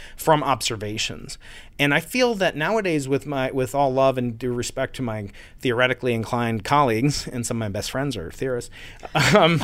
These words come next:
<laughs> you know, I think we've gotten a little bit too much in love with, with theory and kind of the m-, wonder and magic of theory. So much so that actually I've had on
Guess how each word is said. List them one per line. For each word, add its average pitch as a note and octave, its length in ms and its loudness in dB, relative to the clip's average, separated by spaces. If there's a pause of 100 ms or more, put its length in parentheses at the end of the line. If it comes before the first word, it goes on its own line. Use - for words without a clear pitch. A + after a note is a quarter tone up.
(140)
<laughs> - 880 -4
you F3 100 2
know, E3+ 60 8
I E3 60 8
think G3+ 160 -2
we've G#3 160 -2
gotten D#3+ 420 2
a C#3 100 2
little F#3+ 260 2
bit F3+ 140 2
too - 160 -2
much D3 340 2
in B2+ 240 -2
love C3 320 4
with, A#2 340 0
with A#2+ 180 -2
theory B2 520 4
and A2+ 160 -4
kind B2+ 200 2
of A2 140 -4
the A#2+ 80 0
m-, A#2+ 240 -2
wonder C3 400 0
and A#2 100 -2
magic B2 380 0
of A2+ 120 -4
theory. A#2 420 0 (180)
So B3 240 6
much D#4 220 4
so C#3+ 260 4
that C3+ 220 2
actually D#3 420 0
I've B2 160 -2
had D#3 220 2
on C3 280 2